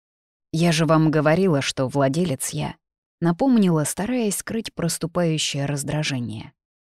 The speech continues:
Ещё во время прошлого визита на прививки против огней чехотки и чешуйной линьки. В последнее время я почему-то стала чересчур раздражительной и достаточно остро на всё реагировала. То ли от Артуана заразилась,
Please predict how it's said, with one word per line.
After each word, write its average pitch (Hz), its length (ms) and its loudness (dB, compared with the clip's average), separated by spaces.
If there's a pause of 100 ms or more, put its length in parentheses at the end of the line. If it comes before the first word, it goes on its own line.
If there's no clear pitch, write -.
Ещё 175 400 2
во 165 160 2
время 180 320 2
прошлого 170 580 0
визита 170 460 0
на 156 160 4
прививки 170 600 -2
против 127 440 -6
огней 135 340 0
чехотки - 680 -4 (160)
и - 100 -4
чешуйной 208 640 2
линьки. 151 480 0 (680)
В - 100 -20
последнее 165 600 2
время 196 360 4
я 143 240 -2
почему-то 165 540 -2
стала 180 340 -2
чересчур 165 560 -4
раздражительной 151 1040 -2 (200)
и 165 80 -2
достаточно 175 720 0
остро 180 400 -4
на 175 120 0
всё 165 220 -4
реагировала. 131 800 -6 (480)
То 165 100 2
ли 151 100 4
от 139 200 0
Артуана 135 560 -2
заразилась, 170 720 -2